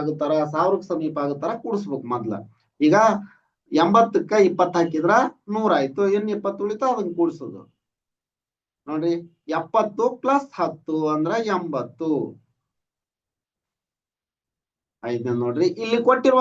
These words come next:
ಸಂಖ್ಯೆಗಳನ್ನ ಉಪಯೋಗಿಸಿ ಯಾವುದೇ ದಿಕ್ಕಿನಲ್ಲಿ ಕೂಡಿದರೂ ಒಂದೇ ಆಗಿರಬೇಕು. ಉಳಿದ ಸ್ಥಾನಗಳನ್ನ ಭರ್ತಿ ಮಾಡು. ಇಲ್ಲಿ ನೋಡ್ರಿ, ಇಪ್ಪತ್ತು, ಇಪ್ಪತ್ತು, ಇಪ್ಪತ್ತು ಅಂದ್ರ ಅರವತ್ತು. ನೋಡ್ರಿ, ಹತ್ತು ಪ್ಲಸ್ ಇಪ್ಪತ್ತು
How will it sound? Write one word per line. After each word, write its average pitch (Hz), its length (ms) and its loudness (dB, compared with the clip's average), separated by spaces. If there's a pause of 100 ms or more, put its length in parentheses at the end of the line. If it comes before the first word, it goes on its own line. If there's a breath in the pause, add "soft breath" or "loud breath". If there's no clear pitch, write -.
(120)
ಸಂಖ್ಯೆಗಳನ್ನ 196 500 0 (100)
ಉಪಯೋಗಿಸಿ 135 520 -6 (240)
ಯಾವುದೇ 143 360 4 (140)
ದಿಕ್ಕಿನಲ್ಲಿ 185 520 2
ಕೂಡಿದರೂ 143 460 0 (240)
ಒಂದೇ 156 240 0 (120)
ಆಗಿರಬೇಕು. 131 460 -4 (100)
ಉಳಿದ 190 280 2
ಸ್ಥಾನಗಳನ್ನ 127 600 -6 (840)
ಭರ್ತಿ 185 340 -2
ಮಾಡು. 139 220 -2 (200)
ಇಲ್ಲಿ 160 160 -2
ನೋಡ್ರಿ, 170 220 0 (1600)
ಇಪ್ಪತ್ತು, 180 420 0 (220)
ಇಪ್ಪತ್ತು, 170 400 0 (180)
ಇಪ್ಪತ್ತು 165 420 -2
ಅಂದ್ರ 175 180 2 (420)
ಅರವತ್ತು. 139 440 -2 (1200)
ನೋಡ್ರಿ, 151 280 -2
ಹತ್ತು 202 280 2 (100)
ಪ್ಲಸ್ 196 220 4 (100)
ಇಪ್ಪತ್ತು 190 300 0